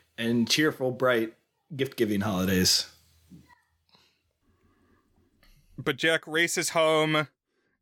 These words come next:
Speaker 2: and is able to battle Oogie Boogie and save Santa. Oogie Boogie's death is cool and also very, very fast because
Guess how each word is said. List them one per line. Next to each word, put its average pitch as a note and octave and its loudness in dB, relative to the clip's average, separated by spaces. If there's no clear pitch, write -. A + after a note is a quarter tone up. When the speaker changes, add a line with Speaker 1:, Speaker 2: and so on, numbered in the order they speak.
Speaker 2:
and C3+ 0
is E3+ 0
able D#3 0
to C#3+ -2
battle D3 0
Oogie C#3+ 0
Boogie C3+ 2
and B2 -2
save C#3+ 0
Santa. C3+ -2
Oogie G3 0
Boogie's F3+ 0
death D#3 0
is D#3 -4
cool B2 0
and F3+ 0
also A3 0
very, F#3 2
very E3+ 0
fast - -4
because C#3+ -2